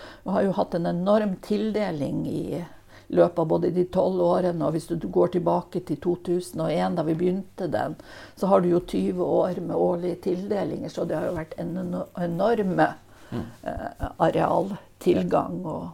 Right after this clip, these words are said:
Speaker 1: vi har jo passert, hva var det, tusen og åttitre lisenser nå som har vært tildelt,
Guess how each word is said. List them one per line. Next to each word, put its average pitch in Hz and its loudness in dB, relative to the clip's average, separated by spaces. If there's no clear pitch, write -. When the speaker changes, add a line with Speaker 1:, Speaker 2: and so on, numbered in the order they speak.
Speaker 1:
vi 190 -10
har 180 -4
jo 180 -2
passert, 175 -6
hva 175 -4
var 170 -4
det, 175 -10
tusen - -8
og 170 -8
åttitre - -2
lisenser 170 0
nå 131 -2
som 156 -10
har 139 -6
vært 143 -8
tildelt, 160 -4